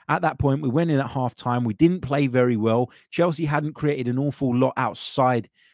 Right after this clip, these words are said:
of that penalty kick. And I have to say, there was a part of me that was quietly confident at halftime that we would come out and perform to a better standard, to a better level. And that if we did that, we stood a great chance of turning the game around, because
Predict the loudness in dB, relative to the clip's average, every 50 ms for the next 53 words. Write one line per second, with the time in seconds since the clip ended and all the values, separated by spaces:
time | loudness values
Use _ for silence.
0 | _ _ _ _ -8 -6 -4 -2 -2 -4 -2 -2 -4 -4 -4 -4 -6 -8 -8 -6
1 | -6 -6 -4 -4 -4 -6 -4 -6 -6 -6 -4 -2 -2 -2 0 -2 -2 -2 -4 -4
2 | -6 -6 -2 0 0 0 0 -2 -4 -6 -6 -6 -6 -8 -8 -10 -10 -4 0 0
3 | 2 2 0 -4 -10 -12 -10 -8 -8 -6 -6 -6 -8 -8 -6 -8 -8 -10 -10 -8
4 | -8 -8 -8 -10 -10 -10 -10 -10 -10 -12 -14 _ _ -20 -20 _ _ _ _ -2
5 | 0 0 2 0 0 -2 -2 -2 -2 -2 -2 -2 -4 -6 -8 -10 -10 -12 -14 _
6 | _ _ -10 -10 -6 -4 -2 -2 -2 0 0 0 0 0 0 -2 -4 -4 -8 -12
7 | -8 -6 -4 -2 -2 -2 -4 -2 -2 -4 -4 -2 -4 -6 -6 -4 -2 0 0 0
8 | 0 0 -2 -4 -4 -6 -6 -8 -8 -6 -4 -4 -2 2 2 0 2 0 -2 -2
9 | -2 -4 _ _ _ _ _ _ _ _ _ _ -2 0 0 0 2 2 2 2
10 | 2 2 2 2 2 2 0 -2 -4 -2 0 0 0 -2 -6 -6 -4 -2 -2 0
11 | 0 -2 -2 -2 -4 -2 -2 -2 -2 -2 -2 -2 -2 -2 -2 -4 -6 -8 -4 -2
12 | -2 -2 -4